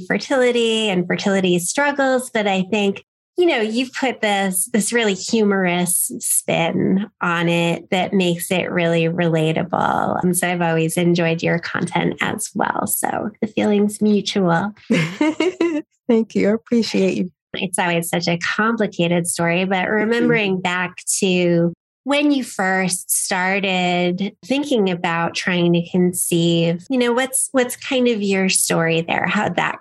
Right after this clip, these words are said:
Speaker 1: go?
Speaker 2: We had been married for about four and a half years when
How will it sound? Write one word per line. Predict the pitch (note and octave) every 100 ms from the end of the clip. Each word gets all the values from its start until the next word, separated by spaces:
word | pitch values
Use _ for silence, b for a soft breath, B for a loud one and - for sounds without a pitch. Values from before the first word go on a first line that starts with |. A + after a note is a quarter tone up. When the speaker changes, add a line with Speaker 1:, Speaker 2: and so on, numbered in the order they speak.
| -
Speaker 1:
go? | G1+ G1+ - G#3+ _ _ _ _
Speaker 2:
We | F#3 G3+ E4
had | C#4 B3+
been | A3 A3 G#3+ G#3+ G#3+ -
married | G3 F#3+ F#3+ F#3+ F#3+ G3 F#3+ - -
for | - G3 F3 F3 F3 F3 F3 E3 _ _ -
about | E3+ D#3+ E3 - - -
four | - - - F3 F3+
and | G3+
a |
half | G#3+ F#3+ G3 F3
years | E3 E3+ E3 D3+ - - - - - _ _ _
when | D#3+ E3 E3+ E3 - F#3+